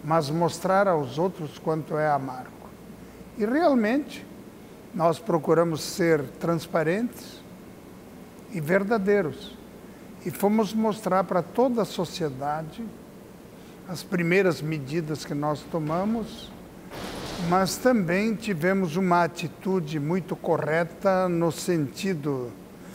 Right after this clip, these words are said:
de mostrar pra todos os setores da sociedade as dificuldades financeiras do Estado do Rio Grande do Sul. Acho que, eh, alguém me disse um dia: "Olha,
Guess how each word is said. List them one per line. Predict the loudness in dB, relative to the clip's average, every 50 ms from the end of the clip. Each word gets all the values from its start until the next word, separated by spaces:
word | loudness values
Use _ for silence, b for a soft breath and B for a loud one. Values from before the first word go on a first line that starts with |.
| B B B B B
de | -8 -4 0 2 2
mostrar | 4 6 4 4 4 2 0 0 2 2 2 2
pra | 0 2 2 2 2
todos | 2 -2 -2 2 4 4 4 4 2 0 -2
os | 2
setores | 2 2 2 4 4 4 4 4 0
da | -2 -2 -2
sociedade | -2 -2 -4 -6 -4 -2 -2 -2 -2 0 2 2 2 2 2 2
as | 2 2 0 -2
dificuldades | -4 -4 -4 -2 -2 -2 -2 -2 0 0 0 0 0 -2 -4
financeiras | -6 -4 -2 -2 -2 -2 -4 -4 -6 -6 -6 -8 -10
do | -8 -10
Estado | -10 -8 -6 -6 -6 -4
do | -4 -6
Rio | -6 -4 -4
Grande | -4 -4 -6
do | -8 -10
Sul. | -14 -14 -14 -16 -18 -20 -20 -20 -18 -18 -18 -18 B B B B B B B B B -6
Acho | -4 -2 2 6
que, | 6 6 6 4 2 -2 -8 -16 -16 B B B B B B B B B -4
eh, | -2 0 2 4 6 6 6 8 8 8 8 8 8 8 8 6 6 6 4 2 2 0
alguém | 2 2 2 4 4 6 6 6 6
me | 6 6 4 2
disse | 0 0 0 0 0 0 -2 -2 -2 0
um | 0 0 -2
dia: | -4 -4 -2 0 2 2 4
"Olha, | 4 4 4 2 0 -2 -4 -8